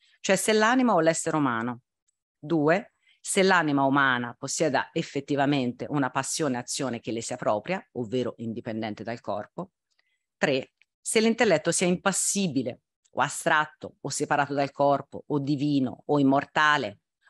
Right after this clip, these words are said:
o detto in un altro modo ancora, se provenga ab extrinseco. Sono tutte espressioni che si trovano normalmente a questa altezza, cioè nel primo libro, non nel terzo.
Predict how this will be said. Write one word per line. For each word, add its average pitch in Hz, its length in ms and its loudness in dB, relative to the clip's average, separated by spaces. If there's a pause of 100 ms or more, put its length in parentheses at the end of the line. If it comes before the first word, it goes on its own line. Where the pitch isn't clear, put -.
o 170 100 4
detto 208 360 2
in 156 80 4
un 156 100 2
altro 170 260 2
modo 147 260 2
ancora, 135 500 -4
se - 180 -12
provenga 147 400 -2
ab 156 100 -6
extrinseco. - 840 -10 (1500)
Sono 131 180 -6
tutte - 240 -8
espressioni 135 440 -8
che 123 80 -14
si - 120 -16
trovano 117 340 -8
normalmente 113 640 -10
a - 120 -12
questa 117 300 -8
altezza, 104 420 -12
cioè - 200 -14
nel 139 280 0
primo 113 300 -4
libro, 113 320 -10
non 127 220 -4
nel 113 200 -12
terzo. - 500 -12